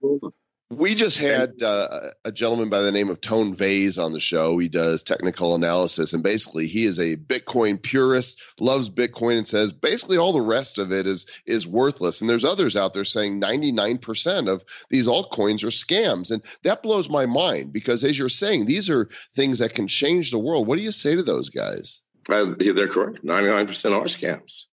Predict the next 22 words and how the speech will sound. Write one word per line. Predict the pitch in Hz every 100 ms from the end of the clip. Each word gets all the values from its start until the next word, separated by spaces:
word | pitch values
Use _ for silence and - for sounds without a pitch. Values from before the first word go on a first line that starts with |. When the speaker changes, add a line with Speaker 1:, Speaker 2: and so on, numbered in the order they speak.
| _ _ _ _ _ -
Speaker 2:
But | 95
that | 120 -
one | 92 143
percent, | 139 110 - 208 - - - _ - _
listen, | - 196 95 - - - -
everything, | 190 202 196 165 175
every | 175 190 185 185 -
I | 156 156
C | - 143
O | 139
that | 107 90
I | 117 131
have | 131 117
created | - 107 107 110 98
except | - 107 107
for | 160
one, | 143 123 95
Finacoin, | 87 - 180 113 - 82 - _ _ - - -
which | 127 -
was | 143 139
a | 131
scam, | - - 73 50